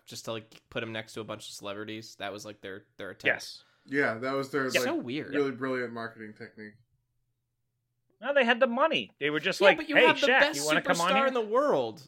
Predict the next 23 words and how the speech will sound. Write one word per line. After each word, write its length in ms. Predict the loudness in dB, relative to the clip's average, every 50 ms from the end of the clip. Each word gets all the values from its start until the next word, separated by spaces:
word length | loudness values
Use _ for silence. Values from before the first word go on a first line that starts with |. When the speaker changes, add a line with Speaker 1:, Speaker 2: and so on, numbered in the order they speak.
| _ -6
Speaker 1:
Like, 420 | -6 -6 -6 -8 -12 -20 -20 -20 _ _ _ _ _ _ _ 4
Speaker 2:
But 100 | 4 6
Speaker 1:
I 20 |
Speaker 2:
he 80 | 6 2
Speaker 1:
don't 80 | 2 2
know. 60 | 2
Speaker 2:
was, 200 | 2 2 2 2
but, 220 | 2 2 2 2 -2 2
but 140 | 2 2 2
at 120 | 4 2
that 220 | 2 2 2 2
point, 380 | 0 0 2 2 2 2 0 -4 _ -20 _ _ _ -4
Hulkamania 720 | 2 2 2 2 2 -2 -2 -2 0 0 0 0 0 0
was 220 | 2 0 0 0 -4
ten 300 | -8 -2 0 0 0 0
years 240 | 0 -2 0 2 2
old, 380 | 2 2 0 -2 -4 -6 -12 _ _
and 120 | -6 -4 -2
it 80 | -2 -2
was 240 | -2 -6 -8 -10 -18 _ _
getting 220 | -4 -4 -2 -2
Speaker 1:
Oh. 220 | -2 -2 -2 -2 0
Speaker 2:
stale. 400 | 0 0 -2 -4 -6 -10 -20